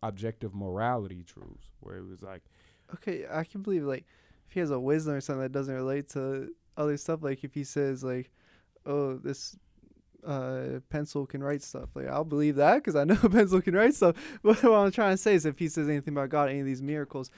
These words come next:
Speaker 2: I cannot trust that. That's something, you know,
Speaker 1: Mm-hmm.
Speaker 2: everybody has that one friend that lies a lot
Speaker 1: Yeah.
Speaker 2: that you could tell when they're lying 'cause you're like, "There's no way this actually happened."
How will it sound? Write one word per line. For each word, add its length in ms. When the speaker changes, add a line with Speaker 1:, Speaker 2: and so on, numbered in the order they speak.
Speaker 2:
I 140
cannot 500
trust 300
that. 220
That's 200
something, 460
you 100
know, 280
Speaker 1:
Mm-hmm. 220
Speaker 2:
everybody 320
has 160
that 160
one 160
friend 240
that 100
lies 260
a 60
lot 340
Speaker 1:
Yeah. 200
Speaker 2:
that 120
you 160
could 180
tell 220
when 140
they're 140
lying 260
'cause 160
you're 80
like, 120
"There's 180
no 160
way 120
this 160
actually 340
happened." 540